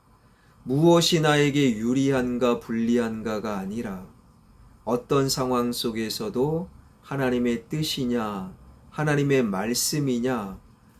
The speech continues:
그것을 기준으로 살아오셨다면 나이가 들수록 더 성숙해지고 더 멋져 보이는 거예요. 누구 앞에서도 당당해질 수 있는 거예요.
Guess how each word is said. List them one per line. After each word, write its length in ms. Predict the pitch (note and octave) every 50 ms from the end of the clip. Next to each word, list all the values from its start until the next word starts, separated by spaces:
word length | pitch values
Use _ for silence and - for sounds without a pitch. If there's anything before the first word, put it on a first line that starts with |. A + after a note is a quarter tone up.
| _ _ - - -
그것을 600 | - - C3 A#2+ C3+ B2+ - - C3+ B2+ B2 A#2+ -
기준으로 600 | - B2+ A#2+ A2 A#2+ A#2+ A#2+ A#2 A#2 A#2 A#2 A#2
살아오셨다면 1600 | A2+ - - - E3 D#3 D#3 D3 C#3+ C#3 C3 - A2+ A2+ A2 - - A#2+ A2+ - - - G#2+ G2 F#2+ G2+ A2 A2+ A2 F#2+ F#2 - - - - _ - - - - - _ _ _ _ -
나이가 640 | - G#2+ A2 G#2+ A#2 C3 C#3+ D3+ D3+ D#3+ D#3 D3+
들수록 800 | D3+ D3+ C#3+ C3+ - - - C#3 C3 C3 C3 B2+ A#2+ A#2 - _
더 280 | - - A2+ A2 A2+ A2+
성숙해지고 1300 | A2+ - - D3 C#3+ C#3+ C3+ - - B2+ - - - B2 A2+ G2 G#2 G2+ F#2 - G2 F#2+ F2+ - - - _ _ _ _ _ _ _
더 240 | - A2 A2+ A2+ A2
멋져 640 | G#2+ F#2+ G2 G2+ G#2+ - - - - C#3+ C#3 B2+
보이는 500 | A#2 A#2+ A2+ A2 G#2+ G#2 G#2+ G#2+ G#2 G#2
거예요. 460 | G2+ G2 F#2+ F#2+ F#2+ - - - - - - - - - - - - _ _ - _ _ _ _ _ _ _ - _ _
누구 400 | - A#2 C3 C#3+ C#3+ E3 F3+ F3
앞에서도 720 | E3+ E3 E3 - F3+ D#3+ D#3+ - D#3+ D3+ D3+ D3+ C#3+ C#3 -
당당해질 720 | - G#2 A2 A#2+ B2+ C3 C3 B2+ B2+ B2+ B2 A2 A#2 A2+
수 180 | G2+ - - A#2+
있는 440 | A2 G#2 G2+ G2 G2+ G2+ G2 G2 F#2+
거예요. 520 | G2+ F#2 F#2+ G2 F#2 F#2 F#2+ F#2+ F2+ E2+